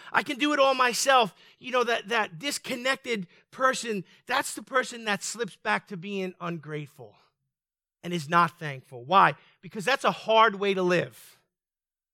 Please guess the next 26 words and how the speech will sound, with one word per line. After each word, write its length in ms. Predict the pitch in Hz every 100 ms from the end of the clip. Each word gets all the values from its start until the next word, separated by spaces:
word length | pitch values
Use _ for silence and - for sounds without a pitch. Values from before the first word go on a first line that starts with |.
| _
Doing 240 | 147 233 233
it 140 | 220
without 300 | 196 196 190
your 80 | 185
brothers 320 | 165 190 170
and 120 | 175
sisters, 400 | - 190 - 160
doing 300 | 135 196 214
it 160 | 202 190
without 240 | 190 185
the 80 | -
family 400 | 160 202 190 180
of 100 | 170
God, 220 | 160 165 - _ -
trying 240 | 262 277
to 60 | 269
make 180 | 277
it 60 | 247
all 180 | 254 247
happen 340 | 220 247 240 233
on 160 | 220
your 160 | 214 226
own, 180 | 240 233
even 260 | 285 311
without 360 | 294 269 254 190
Jesus. 800 | 262 285 180 156 - - -